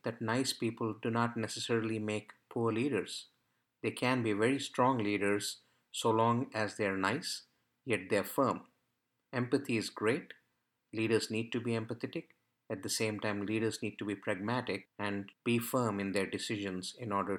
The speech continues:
to foster a healthy business for their employees, for their shareholders, for their customers, and the community at large.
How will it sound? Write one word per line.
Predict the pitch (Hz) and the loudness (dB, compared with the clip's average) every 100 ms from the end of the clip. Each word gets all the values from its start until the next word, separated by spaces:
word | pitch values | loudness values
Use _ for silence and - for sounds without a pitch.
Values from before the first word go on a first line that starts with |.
| - | -4
to | 95 92 | -4 -4
foster | - 117 117 - 139 | 2 2 2 2 2
a | 110 | 2
healthy | 107 104 123 | 2 0 0
business | 101 101 104 104 - - _ | 0 0 -2 -4 -6 -12 _
for | - 104 | -6 -2
their | 98 | 0
employees, | 95 90 104 107 120 135 - - | 0 0 2 4 4 0 -8 -8
for | - | -4
their | 98 | -2
shareholders, | - 107 107 120 120 120 120 | -2 0 0 2 0 0 -2
for | - | -4
their | 95 95 | -4 -4
customers, | - 110 - 117 117 117 - _ _ - | -2 -2 -2 -2 -2 -4 -8 _ _ -6
and | 101 | -6
the | 95 | -4
community | 104 98 98 98 104 98 - | -4 -2 -2 -2 -4 -6 -6
at | 101 - | -8 -2
large. | 85 80 - - | 0 0 -6 -14